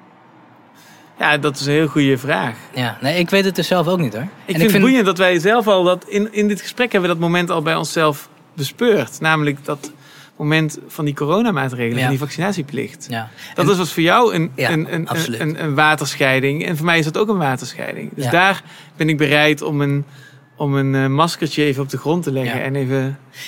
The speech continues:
Speaker 2: En Peterson zelf, zeg maar, de evolutie van hem als, als persoon en, en als orator en public figure,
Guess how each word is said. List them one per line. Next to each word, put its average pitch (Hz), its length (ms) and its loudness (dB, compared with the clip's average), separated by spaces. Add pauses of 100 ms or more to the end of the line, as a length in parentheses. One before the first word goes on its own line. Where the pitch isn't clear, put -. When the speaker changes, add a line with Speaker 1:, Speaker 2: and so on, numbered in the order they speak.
Speaker 2:
En 160 140 0
Peterson 180 420 2
zelf, 156 320 4
zeg 123 120 -4
maar, 135 200 2
de 135 80 -2
evolutie 143 480 0
van 127 140 -2
hem 131 220 0
als, 123 320 -4 (280)
als - 200 -6
persoon 135 460 2
en, 123 260 -4
en 120 160 -2
als 123 280 -6
orator 113 480 -2
en 110 320 -10
public 113 280 -6
figure, 113 380 -4